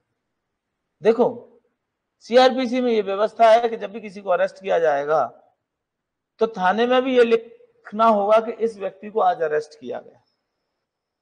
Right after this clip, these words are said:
एसपी के यहाँ पर भी लिखना होगा कि आज इस व्यक्ति को arrest किया गया जिला मुख्यालय पर। इसके अलावा पुलिस headquarter पर भी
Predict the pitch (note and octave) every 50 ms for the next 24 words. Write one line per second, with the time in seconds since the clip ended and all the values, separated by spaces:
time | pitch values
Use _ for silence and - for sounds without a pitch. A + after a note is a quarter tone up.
0 | _ _ _ _ _ F3 G3 G#3+ - - - B3+ C4 A#3+ B3+ B3+ B3 A#3 A#3 A3+
1 | G#3+ A3+ A#3+ A#3+ A#3+ B3 B3 A3 A3 A3+ G3 G#3+ A3 G#3+ G3+ F#3+ G3 G#3 G#3+ A3
2 | G#3+ - - E3 F3 F#3+ G3 G#3 G3+ F#3+ F#3 F3 F3+ F3 _ _ G3+ G3 F#3 G3
3 | F#3+ F3+ D3+ D3+ D3+ D3+ _ - D#3 C#3 C3 B2 A#2 A2+ A#2 A#2+ B2 _ _ _
4 | _ _ _ _ _ _ _ _ _ _ _ _ _ _ _ _ _ _ _ _
5 | _ _ _ _ _ _ _ C3+ D#3 F3 F#3 F3 D#3+ D3 - - - C3 B2 A#2+
6 | - - _ - - _ _ _ _ _ _ _ _ _ _ _ _ _ _ _
7 | _ _ _ _ _ _ _ _ _ _ _ _ _ _ _ _ F#3+ F#3+ - -
8 | - C#4+ B3+ A3 G3+ G3 F#3 D#3+ D3+ C3 A#2+ C3 - - - _ _ _ _ _
9 | _ _ _ _ _ _ _ _ _ _ _ _ _ _ _ _ G#3+ A#3 C#4 C#4+
10 | G3+ - G3 F3+ F3 F3+ - F3+ E3+ E3 E3 E3+ E3+ E3 _ E3 D#3 D3 D3 D#3+
11 | D3